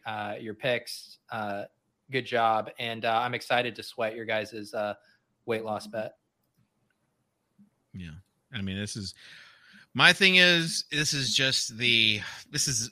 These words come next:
Speaker 2: small potatoes of the bigger meal of me
Speaker 1: Mm.
Speaker 2: in my forties, just being sexy A F. I wanna,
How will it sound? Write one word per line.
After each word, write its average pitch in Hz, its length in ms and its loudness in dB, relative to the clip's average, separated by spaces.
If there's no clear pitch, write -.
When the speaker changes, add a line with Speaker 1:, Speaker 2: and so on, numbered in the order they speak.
Speaker 2:
small 123 560 -4
potatoes 92 1000 -4
of 107 160 -4
the 104 80 -8
bigger 90 440 -6
meal 85 520 -8
of 95 160 -10
me 95 360 -6
Speaker 1:
Mm. - 60 -8
Speaker 2:
in 92 100 -8
my - 160 -10
forties, - 680 -2
just - 320 -4
being 85 420 -10
sexy 92 680 -6
A 95 40 -2
F. 95 360 -4
I 113 100 2
wanna, 139 260 2